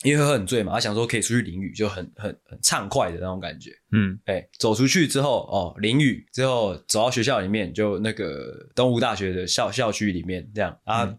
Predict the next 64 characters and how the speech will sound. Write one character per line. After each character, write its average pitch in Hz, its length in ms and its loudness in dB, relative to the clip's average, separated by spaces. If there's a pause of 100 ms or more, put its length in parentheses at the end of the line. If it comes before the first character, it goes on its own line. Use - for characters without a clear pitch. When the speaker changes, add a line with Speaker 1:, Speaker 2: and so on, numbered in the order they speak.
(140)
Speaker 1:
东 175 140 6
吴 143 160 6
大 151 160 -2
学 123 160 2
里 107 100 2
面 123 180 2
有 101 120 0
一 120 40 2
条 104 180 0
很 95 160 -2
长 98 280 -2
的 107 140 2
路 110 220 2
啦， - 180 -14
啊， 135 80 0
我 135 60 4
们 110 200 2
准 107 140 0
备 131 60 2
要 156 80 2
跑 90 260 -4
的 95 60 -4
时 - 120 2
候 117 160 2
呢， 92 240 -2 (360)
我 123 100 4
忘 156 100 6
记 165 120 4
是 170 60 4
我 104 200 4
还 101 100 2
是 120 60 0
偷 104 160 -2
刀， 95 160 2
就 110 160 0
是 120 100 0
提 107 200 -2
议 107 40 2
说， 113 140 2
哎， 139 60 2
还 131 120 2
是 135 80 2
我 120 60 6
们 90 240 -2 (160)
把 95 160 0
衣 113 60 0
服 104 100 -6
全 101 180 -2
部 92 80 -4
脱 95 160 2
光， 85 240 -4 (220)
我 107 100 -2
们 104 80 2
来 98 80 0
裸 104 200 0
奔， 82 280 -6 (120)
要 123 180 0
爽， 90 180 0
爽 90 220 -4
到 98 80 0
彻 113 140 0
底 - 280 -10
这 - 60 -14
样。 - 100 -10